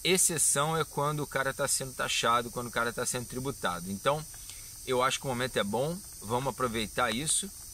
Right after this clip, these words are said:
Eu tô com muitos produtos aí pra, pra chegar e, assim, noventa e nove por cento deles passaram sem tributação, beleza? Então, essa é a dica. Espero que vocês possam usufruir bastante disso. Vou deixar os links pra vocês aí na descrição.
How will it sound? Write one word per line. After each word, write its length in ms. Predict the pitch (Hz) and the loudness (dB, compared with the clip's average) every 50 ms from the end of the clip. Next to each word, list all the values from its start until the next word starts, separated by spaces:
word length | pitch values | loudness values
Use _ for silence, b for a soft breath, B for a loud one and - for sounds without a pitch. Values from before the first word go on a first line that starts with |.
| - - | -12 -12
Eu 80 | 110 | -8
tô 120 | - - 127 | -8 -6 -6
com 160 | - - 131 | -4 -4 -4
muitos 400 | 117 113 120 131 156 185 - - | -2 -2 0 0 0 0 0 -2
produtos 600 | - 143 139 127 113 113 131 143 143 - - - | -2 0 -2 0 0 -2 -2 -2 0 0 0 2
aí 300 | 120 110 110 117 135 147 147 - | 2 2 2 0 0 -2 -4 -4
pra, 220 | - 120 110 104 | -2 -2 -2 -2
pra 140 | 98 - 113 | -2 -2 -2
chegar 480 | - - 120 101 92 101 113 135 165 190 - B B B B B B B B - - - | 0 0 0 0 2 2 2 2 2 -2 -8 B B B B B B B B -14 -10 -4
e, 180 | 127 131 151 147 - - - - - - - - - - | -2 -2 -2 -2 -6 -12 -14 -14 -14 -14 -14 -14 -8 -6
assim, 260 | - 120 - - 123 123 | -4 -4 -2 -2 -4 -2
noventa 560 | 123 143 143 131 107 101 123 147 156 - 165 | -2 0 0 -2 0 -2 -2 -2 -2 -2 0
e 20 | |
nove 200 | 139 135 135 127 - | 0 0 0 0 -4
por 140 | - 127 | -2 0
cento 280 | - - 139 139 - 135 | 0 0 0 -2 -2 -4
deles 360 | 107 107 117 131 143 139 127 - | -2 0 0 0 0 -2 -4 -4
passaram 600 | - - 147 131 - - - 127 127 131 135 127 - - - - - - - | 0 0 2 2 2 2 2 2 2 0 -2 -4 -8 -12 -12 -12 -12 -10 -4
sem 300 | - - - - 127 135 | 0 0 0 0 0 -2
tributação, 760 | 127 - 143 135 139 135 - 151 139 120 - - 98 90 87 85 - - - | -4 -4 -4 -4 -4 -2 0 0 2 2 2 0 0 -2 -6 -8 -10 -10 -6
beleza? 440 | 101 98 95 113 135 139 110 101 92 B B B B B B B B B - | -4 0 4 4 4 4 4 0 -6 B B B B B B B B B -2
Então, 180 | - 151 143 | 0 2 4
essa 260 | 139 156 156 - - 160 | 4 4 4 4 2 2
é 40 | |
a 40 | 135 | 2
dica. 460 | 123 113 127 147 170 156 - 175 175 180 - - - - - - - - - | 0 0 0 0 0 0 -2 -2 -2 -4 -6 -8 -10 -10 -10 -10 -10 -10 -6
Espero 380 | - - - - 131 127 123 120 | -4 -4 0 2 2 2 0 0
que 80 | - 123 | -2 -4
vocês 600 | 123 123 - - - 123 123 123 117 104 - - | -2 0 2 2 4 2 2 2 2 0 0 0
possam 460 | - - - 139 139 - - 147 139 | -2 0 2 2 4 4 2 2 0
usufruir 460 | 127 110 131 131 - - 131 131 117 | 0 0 -2 -2 -2 -2 -2 -2 0
bastante 520 | 117 127 123 - - - 127 131 120 123 | 0 0 0 0 0 0 -2 -2 -2 -2
disso. 340 | 117 110 120 147 151 - - 139 | -2 -2 -2 0 0 0 0 0
Vou 100 | 151 151 | 0 2
deixar 300 | 147 139 - - 147 139 | 2 2 2 4 4 2
os 100 | 127 120 | 2 2
links 260 | 123 131 139 - - | -2 -2 -2 -2 -2
pra 140 | - 127 123 | 0 0 0
vocês 380 | 127 123 - - 131 127 113 | 2 2 2 2 2 0 0
aí 60 | 123 120 | 0 0
na 100 | 127 123 | 0 0
descrição. 580 | - - - 123 113 - - 147 156 160 165 | 0 -2 0 2 2 4 4 4 4 2 0